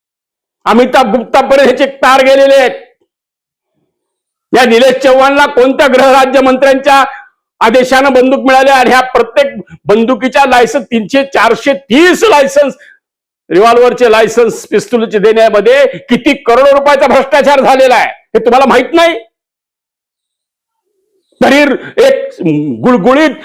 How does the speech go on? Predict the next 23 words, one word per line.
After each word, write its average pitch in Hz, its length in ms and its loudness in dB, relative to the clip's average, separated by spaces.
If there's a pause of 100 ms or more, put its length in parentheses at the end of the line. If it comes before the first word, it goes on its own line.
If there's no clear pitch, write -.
(120)
घासून, 226 480 -2
घासून, 247 380 0
घासून 233 320 0
ठराविक 247 600 -2
झालेलं 262 300 2
उत्तर 254 440 -2
की - 200 -2
आम्ही 220 260 0
त्याची 226 220 -2
चौकशी 202 420 -2
करत 240 280 -2
आहोत 277 200 2 (180)
आणि 233 200 0
दोषीवर 208 480 0
सजा 156 260 -2
होईल. 170 240 0 (140)
संपला, 262 500 0 (360)
प्रतिक्रिया 254 520 -2
संपल्या. 214 520 -4 (920)
महाराष्ट्राच्या 214 540 0
जनतेनं 196 380 -2
बसा 170 220 0
बोंबलत. 165 360 -2